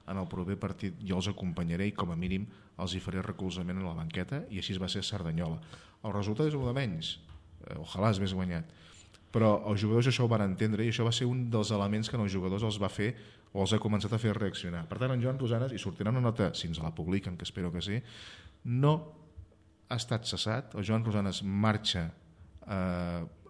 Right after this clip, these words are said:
per bé del club, amb ple consens amb la junta directiva, i per mi el Joan Rosanes té sempre les portes obertes del club. De fet, se li va oferir, si volia, eh,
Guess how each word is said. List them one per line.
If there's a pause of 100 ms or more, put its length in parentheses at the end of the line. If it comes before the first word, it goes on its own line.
per
bé
del
club, (520)
amb
ple
consens
amb
la
junta
directiva,
i
per
mi
el
Joan
Rosanes
té
sempre
les
portes
obertes
del
club. (240)
De
fet,
se
li
va
oferir, (180)
si
volia, (580)
eh,